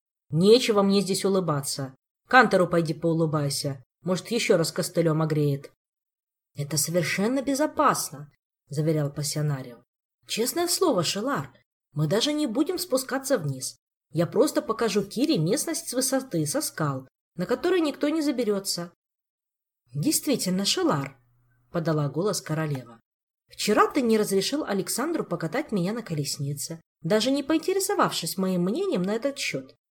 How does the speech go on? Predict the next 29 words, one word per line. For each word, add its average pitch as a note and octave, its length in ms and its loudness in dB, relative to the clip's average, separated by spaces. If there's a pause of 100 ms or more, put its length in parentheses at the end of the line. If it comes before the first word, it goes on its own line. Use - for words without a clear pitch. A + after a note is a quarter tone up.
(140)
Сегодня D#4 440 0
отказываешь C4+ 520 0
Орландо G3+ 520 2
в - 80 -12
пустяковые A3 560 2
услуги C#4 360 0
под F#3+ 200 -2
нелепым A3 420 2
предлогом, D#3 680 -2
что - 200 4
это A3+ 160 4
может G3+ 260 0
быть - 140 -6
опасно. C#3 640 -8 (520)
Что - 300 2
с C4+ 140 0
нами D4 280 2
там B3+ 220 0
может A#3 320 0
случиться? D3 760 -6 (440)
Ты A#3+ 80 4
начинаешь C4+ 440 2
походить C#4 460 0
на A#3 100 0
хлопотливую B3+ 640 0
няньку, E3 520 -2 (160)
извини G#3 440 2
за E4+ 140 0
сравнение. D3 840 -2